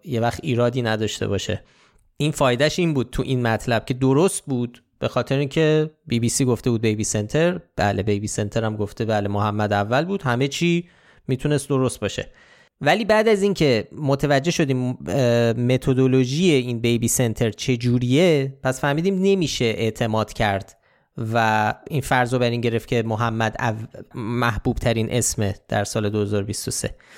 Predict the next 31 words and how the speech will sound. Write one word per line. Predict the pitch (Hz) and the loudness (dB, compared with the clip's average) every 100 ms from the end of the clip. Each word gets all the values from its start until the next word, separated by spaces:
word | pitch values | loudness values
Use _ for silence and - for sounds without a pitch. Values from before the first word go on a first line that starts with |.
| - - - - _ _ _ - - - | -20 -20 -20 -20 _ _ _ -20 -18 0
بعد | 160 208 | 2 4
از | 220 | 2
کلی | - 220 196 | 4 4 4
بحث | 151 214 196 - | 4 4 4 2
و | 147 | 0
کلی | - 170 165 170 | 2 2 4 2
نشانهای | 151 143 131 139 135 135 170 170 | 4 2 4 2 4 4 4 2
دیگه‌ای | 143 131 180 170 | 2 4 4 4
که | 160 | 4
حالا | 135 131 131 123 | 6 6 4 2
به | - - 131 127 | -4 -6 0 2
نظرمون | 131 123 135 131 131 | 2 4 4 4 2
اومد | 123 123 120 | 2 2 0
که | 135 | 0
ممکنه، | 123 117 135 127 120 117 110 - | 0 0 2 4 4 2 0 -4
اه، | 123 113 110 | 0 2 2
به | 123 120 | 2 2
درد | 123 123 120 120 117 113 - - | 4 4 4 4 4 0 -6 -4
این | 151 127 | -2 0
مطلب | 127 120 143 123 127 | 0 0 2 2 0
بخوره، | - 135 175 202 | 0 2 4 2
به | 165 | 0
این | 185 | 2
نتیجه | 202 202 196 | 0 2 0
رسیدیم | - 202 | 0 0
که | 185 | 0
گمراه | 156 151 143 131 | 2 2 4 4
کننده | 135 127 117 113 | 2 2 2 2
است. | 90 - - _ _ _ _ _ - _ - | 0 -4 -16 _ _ _ _ _ -20 _ 0
چرا؟ | 190 208 185 165 - _ _ _ _ | 4 6 4 2 -6 _ _ _ _
چون | - 202 220 247 | -2 4 4 2